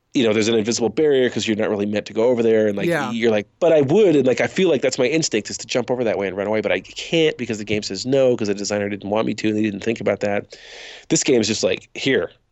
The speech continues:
Speaker 1: go.
Speaker 2: Just do
Speaker 1: Like,
Speaker 2: it. And, and it's
Speaker 1: fucking whatever, whatever goes.
Speaker 2: And, and that
Speaker 1: Whatever you
Speaker 2: impro-,
Speaker 1: can work out.
Speaker 2: and that, like, improvisation, like, uh, just before we started recording, I was,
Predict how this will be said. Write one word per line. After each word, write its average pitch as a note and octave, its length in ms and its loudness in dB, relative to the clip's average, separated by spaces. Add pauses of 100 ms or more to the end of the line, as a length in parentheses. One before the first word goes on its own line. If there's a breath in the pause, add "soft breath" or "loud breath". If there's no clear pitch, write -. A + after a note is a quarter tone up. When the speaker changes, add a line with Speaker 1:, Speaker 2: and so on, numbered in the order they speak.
(680)
Speaker 1:
go. A2 220 2
Speaker 2:
Just - 200 -12 (140)
do - 120 2
Speaker 1:
Like, - 240 0
Speaker 2:
it. - 20 -14
And, - 100 -20 (100)
and C4 120 -10
it's - 120 -16 (280)
Speaker 1:
fucking G#2 360 -2
whatever, B2+ 440 2
whatever C3 440 2
goes. A#2 540 0
Speaker 2:
And, A3+ 260 -4
and G#3+ 160 0
that C4 60 6
Speaker 1:
Whatever B2+ 180 4
you C3 140 2
Speaker 2:
impro-, B2 40 2
Speaker 1:
can B2 80 2
work A#2+ 200 0
out. G2+ 320 2 (320)
Speaker 2:
and G3 160 -2
that, C4 180 -4
like, G3 200 -4
improvisation, D3 880 -8
like, B2 260 -10 (280)
uh, D3 60 -10 (300)
just C4+ 220 -4
before A3 260 -2
we F3 100 -4
started D3 280 -6
recording, B2 480 -10
I C3 120 -6
was, C3+ 160 -10